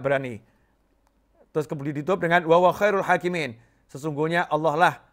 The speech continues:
eh, yang paling baik di dalam menentukan hukum. Di ayat yang kedelapan puluh. "Dan dialah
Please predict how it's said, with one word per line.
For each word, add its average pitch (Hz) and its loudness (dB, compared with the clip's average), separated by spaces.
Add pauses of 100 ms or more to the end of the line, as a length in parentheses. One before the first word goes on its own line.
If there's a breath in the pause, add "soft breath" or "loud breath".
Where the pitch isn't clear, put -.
(140)
eh, 131 0
yang 165 2
paling 196 2
baik 156 2
di 139 -4
dalam 160 2
menentukan 156 0 (400 soft breath)
hukum. 135 2
Di 131 -6
ayat 151 0
yang 165 2
kedelapan 156 2
puluh. 151 -2 (160 soft breath)
"Dan 147 0
dialah 160 4